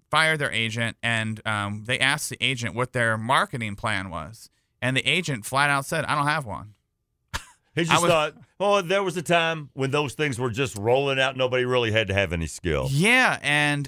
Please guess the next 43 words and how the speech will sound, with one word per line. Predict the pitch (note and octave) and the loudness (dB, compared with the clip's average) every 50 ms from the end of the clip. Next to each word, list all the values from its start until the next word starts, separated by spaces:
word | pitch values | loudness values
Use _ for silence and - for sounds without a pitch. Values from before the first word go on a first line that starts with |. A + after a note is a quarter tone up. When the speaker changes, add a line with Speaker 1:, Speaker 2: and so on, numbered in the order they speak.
| - | -4
Speaker 1:
and | - C#3 C#3 | -2 0 0
I | C3+ C#3 | 0 0
was | C#3+ C#3 - | 0 -2 -2
like, | C#3+ C3+ C3 - _ _ _ _ _ _ _ _ _ _ _ | -2 -2 -4 -4 _ _ _ _ _ _ _ _ _ _ _
"Wow, | - C#3 E3+ E3 B2 A2 A2 | 4 4 6 6 4 2 0
I'm | A2+ B3 E3 - | -2 -2 -2 -2
surprised." | - C3 - - C#3+ C3+ D#3 D3 - | -4 -6 -2 0 0 0 0 0 -2
I, | A#2 A#2+ G#2 - A2 G#2+ | -4 -4 -4 -4 -4 -6
I | A2+ | -4
said | - - C3 A#2+ | -4 -4 -2 -2
he | B2 | 0
shouldn't | A#2+ - - F#3 - | 0 0 -2 -2 -2
have | C3 A#2 G2+ | -2 -4 -4
lied | G2+ A#2+ C#3 D3+ B2+ G#2+ G#2+ G#2+ A2+ - - _ - | 0 0 2 2 2 0 -2 -4 -6 -8 -14 _ -8
and | G#2 A2+ A2+ | -4 -2 0
made | A2+ A#2+ B2 A#2 | 2 2 2 2
something | - C#3 A#2+ A2 A#2+ A2+ C#3 | 0 -2 -4 -2 -2 0 0
up, | D3 B2 - - | 0 0 -2 -4
but | A#2 A2 - | -6 -6 -4
you | B2 C3+ C3 | -4 -4 -2
would | B2+ | -2
have | A#2 A2 G#2 | -2 -4 -4
assumed | G#2 - - E3+ D#3+ C3+ A#2 A2+ | -4 -4 -4 -2 -2 -2 -2 -2
somebody | - B2+ A#2 A2+ A2+ A2 A2 | -4 -2 0 0 0 0 0
would | A2 A2+ A2 | -2 -4 -4
have | A2 G#2+ | -2 0
made | A2 A2+ A#2 A2+ A2+ A2+ G#2+ - | 0 2 2 2 0 -2 -4 -4
something | - D3+ E3 F3 D#3 - A2 G2 | -2 -2 -2 -2 -2 -4 -4 -4
up. | F2 E2 D#2+ - _ _ _ - - - _ _ _ | -4 -4 -6 -8 _ _ _ -20 -20 -20 _ _ _
Um, | - A#2 A2+ A2+ A2+ A2 G#2+ G#2 G2+ - _ | 0 2 2 2 2 2 0 -2 -4 -8 _
so | - - - D3+ C#3+ | -4 -2 0 0 2
when | C#3 C3+ C3 | 0 0 2
we | D3+ F3 F#3+ | 2 2 2
ended | F3+ D3+ C3+ | 2 2 2
up | B2+ A#2+ G#2 | 0 0 0
meeting | A2+ C#3 D#3 D3 C3 | 0 0 0 0 0
with | A#2 A2+ A2 | 0 -2 -2
them | - A#2 A2+ A2+ | -2 -2 -2 -2
and | A2 | -2
showed | G#2+ - C3+ C3 C3 C3 A#2 | -2 0 0 0 0 0 -2
them, | A#2+ A#2 A2+ A2 G#2+ A2 A#2 A2+ | -2 -2 -2 -2 -2 -4 -6 -8
you | - A#2+ G#2+ | -6 -4 -4
know, | G2+ F#2+ F#2+ G2 G2 - | -2 -2 -2 -4 -6 -10